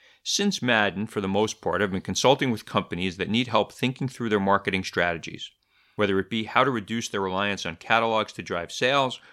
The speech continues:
or how to drive more web traffic, or how to better convert that traffic that they're already getting. When I meet with a potential client,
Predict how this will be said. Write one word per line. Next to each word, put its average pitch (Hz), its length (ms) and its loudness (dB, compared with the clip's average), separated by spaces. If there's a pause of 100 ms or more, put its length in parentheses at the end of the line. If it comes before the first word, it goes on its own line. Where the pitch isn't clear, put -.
(140)
or 143 80 -8
how 156 80 -2
to 151 60 0
drive 123 340 2
more 113 220 0
web 123 320 2
traffic, - 480 -6 (240)
or 170 80 -2
how 190 80 2
to 175 80 0
better 139 240 4
convert 120 480 0
that 80 180 -4
traffic 87 460 -2
that 87 120 -4
they're 87 200 0
already 87 280 -2
getting. 80 420 -8 (840)
When 131 100 4
I 147 80 6
meet 170 200 0
with 151 120 -4
a 110 60 -8
potential 107 480 -4
client, 110 460 2